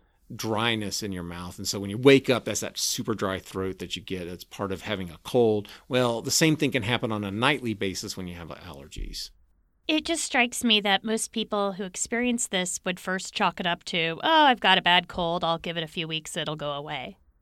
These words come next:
Speaker 1: Right. So it's the unremitting nature of it.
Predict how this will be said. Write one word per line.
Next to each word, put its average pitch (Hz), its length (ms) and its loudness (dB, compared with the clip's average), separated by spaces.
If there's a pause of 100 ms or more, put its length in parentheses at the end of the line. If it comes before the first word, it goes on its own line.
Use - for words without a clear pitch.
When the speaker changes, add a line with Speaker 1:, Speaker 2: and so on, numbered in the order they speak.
(140)
Speaker 1:
Right. 90 360 -2
So 131 160 4
it's 123 160 2
the - 200 -4
unremitting 120 720 4
nature 98 440 -2
of 92 180 -4
it. 101 200 0